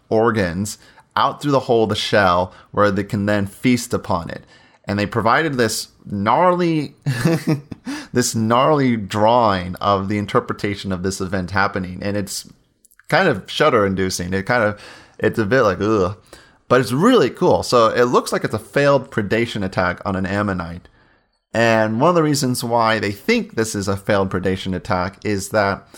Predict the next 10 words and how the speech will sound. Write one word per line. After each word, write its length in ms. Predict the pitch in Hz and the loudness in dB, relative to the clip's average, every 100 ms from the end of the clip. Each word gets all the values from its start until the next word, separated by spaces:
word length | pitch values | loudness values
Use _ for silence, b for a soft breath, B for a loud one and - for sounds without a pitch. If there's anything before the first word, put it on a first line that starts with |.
| B B B - | B B B -2
a 60 | |
lot 440 | 220 110 143 190 269 | -2 0 2 2 2
of 240 | 226 190 - | -2 -8 -4
ammonites 560 | 123 139 117 92 92 | 0 0 0 -4 -6
found 300 | - 120 131 | -6 -4 -2
in 80 | 120 | -4
the 80 | 104 | -4
region 600 | 107 147 143 80 76 101 _ b b b | -4 -4 -4 -8 -10 -14 _ b b b
have 440 | - 107 110 110 | -2 2 2 0
holes. 800 | - - - 226 120 92 90 - | -6 -4 4 4 4 0 -6 -12